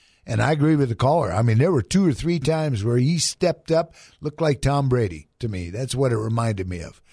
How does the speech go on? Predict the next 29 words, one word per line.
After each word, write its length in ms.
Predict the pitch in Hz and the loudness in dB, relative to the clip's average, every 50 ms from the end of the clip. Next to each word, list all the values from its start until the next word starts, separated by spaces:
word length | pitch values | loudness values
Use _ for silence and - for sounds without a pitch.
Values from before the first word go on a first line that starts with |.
| - - - - - - _ _ | -20 -20 -20 -20 -20 -20 _ _
'Cause 220 | - 117 104 - | -2 -2 -2 0
Tom 320 | - - 131 139 143 139 | 0 2 2 2 2 2
will 80 | 131 120 | 2 0
step 400 | 104 - - - 147 127 - - | -2 -2 -2 0 0 0 0 0
up 160 | 143 135 - | -2 -2 -2
in 80 | 143 123 | -2 -2
the 80 | 117 | -2
pocket 380 | 104 95 127 131 120 107 117 113 | -2 -2 0 0 0 -2 -2 -4
exactly 800 | 107 101 92 92 98 98 95 113 143 160 165 156 - 156 147 143 | -4 -4 -4 -4 -4 0 2 2 2 2 2 0 -2 -4 -2 -2
the 80 | 131 113 | -2 -2
same 280 | - 131 127 120 117 | -2 0 2 2 2
way. 240 | 120 120 120 117 113 | 2 2 2 2 2
The 60 | 110 | 0
ball 300 | 104 98 123 135 139 139 | 0 0 2 2 4 4
will 80 | 127 113 | 2 0
come 180 | - 123 123 | 0 -2 -2
out 160 | 123 123 123 113 | 0 0 -2 -2
exactly 680 | 107 104 98 104 101 120 151 175 170 156 - 151 156 151 | -4 -6 -8 -6 -2 0 0 0 0 -2 -4 -4 -4 -2
the 100 | 143 131 | -2 -4
same 340 | 123 - 139 127 123 127 | -4 -4 -4 -4 -4 -2
way. 240 | 123 113 110 123 - - _ - - - - - - - - _ | -4 -4 -6 -8 -12 -16 _ -20 -20 -20 -20 -20 -20 -20 -14 _
And, 500 | - 117 113 117 117 113 113 110 110 107 | -2 0 2 2 2 2 2 2 2 2
uh, 300 | 110 110 107 107 110 110 - - | 4 4 4 2 2 0 0 0
and 220 | 156 135 127 123 | 0 0 2 2
they're 180 | 127 127 127 127 | 2 2 2 2
off 220 | 127 123 120 123 | 2 2 0 0
and 160 | 131 120 120 | 0 2 2
running. 260 | 135 156 151 101 76 - - _ _ - | 2 2 0 -4 -8 -12 -16 _ _ -14
So, 380 | - - 131 123 113 110 98 | -8 -4 0 0 0 0 -2